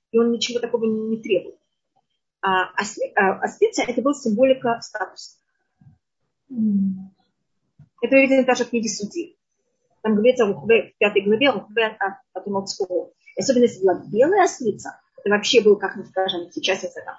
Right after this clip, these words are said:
Speaker 1: в свое время как черный чай. Понимаете, что такое статус? И вот поэтому это одна из вещей, почему Бильам едет на этой ослице. И, конечно, эта ослица — это что-то, что можно как будто бы, э, э,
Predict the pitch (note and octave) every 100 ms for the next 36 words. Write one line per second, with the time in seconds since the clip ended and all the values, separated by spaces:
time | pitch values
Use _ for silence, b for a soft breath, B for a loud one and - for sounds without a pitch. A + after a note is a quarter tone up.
0 | _ _ _ _ - - A3+ A3 A#3 A#3
1 | F3+ - G3+ F#3+ F#3+ - - - _ _
2 | _ _ _ _ _ _ - _ _ _
3 | - G#3 G#3+ G3 F3 - D3+ - F3+ -
4 | C4 - - - - _ _ _ _ _
5 | _ _ G#3+ G#3+ A3+ C#4+ C#4 C4+ C#4 -
6 | G#3 A#3 G#3+ G#3 B3 G3+ G#3 G#3+ G3 G3+
7 | G3+ F#3+ F#3+ F#3 F#3 E3+ - - D4+ E4+
8 | - B4+ _ _ C4+ C4+ D4+ E4 C4 A3
9 | G#3 E4 F4 D#4 A#3+ A3+ G#3+ - _ _
10 | _ - - D4+ D4+ - A3+ A#3+ B3 B3
11 | G3+ A3+ A3 A3+ - _ _ -